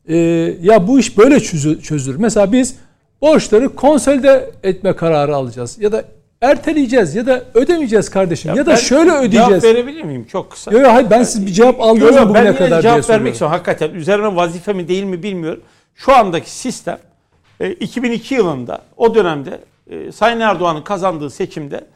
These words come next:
Speaker 2: o dönemin hükümeti, e, Kemal Derviş'in projesiyle yüzde otuz ikiye enflasyonu düşürse bile resesyona, durgunluğa girdiği için kaybetti kardeşim. Çünkü tencere muhalefeti iktidarı yıkar.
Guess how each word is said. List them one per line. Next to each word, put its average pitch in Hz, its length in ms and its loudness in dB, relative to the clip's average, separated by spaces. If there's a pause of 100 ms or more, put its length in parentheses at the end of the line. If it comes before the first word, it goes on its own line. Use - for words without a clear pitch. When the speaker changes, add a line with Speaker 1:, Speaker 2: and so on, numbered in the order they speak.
(140)
Speaker 2:
o 220 160 0
dönemin 180 320 0
hükümeti, 160 640 -10 (460)
e, 170 100 -12
Kemal 208 360 -2
Derviş'in 190 400 -4
projesiyle 170 760 -4
yüzde 160 340 -6
otuz 185 200 -4
ikiye 156 240 -6
enflasyonu 160 560 -10
düşürse 156 400 -12
bile 147 200 -14 (280)
resesyona, 156 640 -4
durgunluğa 170 440 -4
girdiği 185 420 -4
için 247 260 -18
kaybetti 165 540 -4
kardeşim. 110 420 -20 (340)
Çünkü 220 240 -6
tencere 190 420 -4
muhalefeti 165 680 -6 (120)
iktidarı 175 480 -6
yıkar. 160 360 -6